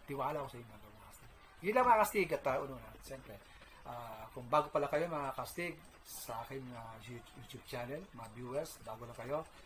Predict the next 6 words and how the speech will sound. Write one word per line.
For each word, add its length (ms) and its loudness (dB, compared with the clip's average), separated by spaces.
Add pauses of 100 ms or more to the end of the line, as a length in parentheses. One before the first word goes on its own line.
(360)
ah, 160 -12
mangyari 560 2 (240)
kayo 320 -2
po 240 4
ay 240 -2
mag-subscribe, 840 -2